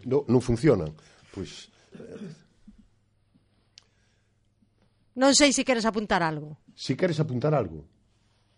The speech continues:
Speaker 2: Parece que non, <laughs> prefire manterse a marxe da conversa,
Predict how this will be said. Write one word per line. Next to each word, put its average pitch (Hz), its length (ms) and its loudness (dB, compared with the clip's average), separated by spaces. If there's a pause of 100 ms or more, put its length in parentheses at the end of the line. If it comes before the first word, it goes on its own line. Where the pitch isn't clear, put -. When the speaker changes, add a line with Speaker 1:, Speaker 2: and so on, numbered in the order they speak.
(1080)
Speaker 2:
Parece 220 400 0
que 208 120 -2
non, 175 260 -4
<laughs> - 40 -2
prefire 247 420 4
manterse 233 520 2
a 220 100 4
marxe 214 260 -2
da 196 80 -2
conversa, 240 520 2